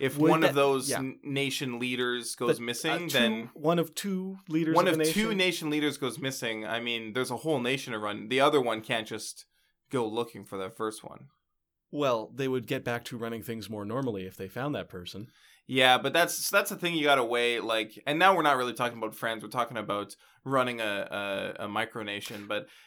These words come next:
Speaker 1: y-, those, those are the sort of things you have to weigh. Like, do I halt all, all activity now so I can do this one
Speaker 2: Yes.
Speaker 1: thing that's important?
Speaker 2: Yes.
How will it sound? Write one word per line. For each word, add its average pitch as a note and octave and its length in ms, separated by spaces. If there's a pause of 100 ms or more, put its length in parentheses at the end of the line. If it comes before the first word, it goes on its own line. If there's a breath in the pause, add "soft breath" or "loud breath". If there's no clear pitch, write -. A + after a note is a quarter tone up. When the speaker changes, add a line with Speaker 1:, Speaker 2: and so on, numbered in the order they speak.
(100)
Speaker 1:
y-, C#3+ 100
those, F#3+ 240
those A#3 220
are - 20
the F3 60
sort E3+ 200
of C#3+ 80
things D3 220
you C3+ 60
have B2+ 140
to A#2 100
weigh. A2+ 420 (220 loud breath)
Like, B2 360 (160)
do E3 220
I D3 680
halt D#3+ 460 (140)
all, D3 920
all C3+ 240
activity C3 460
now B2 520
so C#3+ 200
I B2 60
can B2 200
do C3 160
this A#2+ 220
one F#3 80
Speaker 2:
Yes. A#3+ 240
Speaker 1:
thing B2 160
that's A#2 180
important? C3 480
Speaker 2:
Yes. - 560